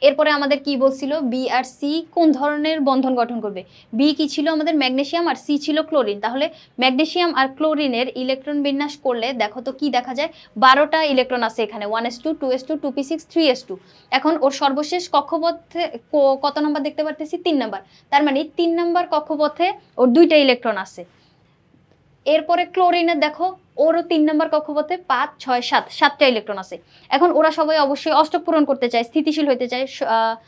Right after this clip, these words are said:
মানে সবাই তো চায় যে স্থিতিশীল একটা অবস্থায় থাকতে, স্টেবল অবস্থায় থাকতে, কারো সাথে যেন কোনো আদান প্রদানে বা কারো সাথে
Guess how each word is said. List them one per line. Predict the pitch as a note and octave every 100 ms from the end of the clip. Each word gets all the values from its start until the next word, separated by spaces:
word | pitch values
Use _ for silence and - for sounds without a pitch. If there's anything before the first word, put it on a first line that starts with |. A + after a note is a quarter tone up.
| _
মানে | B3 C4+
সবাই | E4 E4 E4
তো | E4
চায় | C#4 A3+
যে | A3+ A3
স্থিতিশীল | - D4+ C4+ C4+ C4+
একটা | C4+ B3+
অবস্থায় | B3 B3+ B3
থাকতে, | B3 C4
স্টেবল | C4+ C#4+ B3 C4
অবস্থায় | B3 A#3+ A#3+
থাকতে, | B3 D4
কারো | C4 A3+
সাথে | A#3 B3+ D#4+ - - -
যেন | C4 C#4
কোনো | D4
আদান | C4+ B3+ C4
প্রদানে | C#4 C4 C4+ C4
বা | A3+
কারো | A3+ A3+
সাথে | A3+ B3 D4+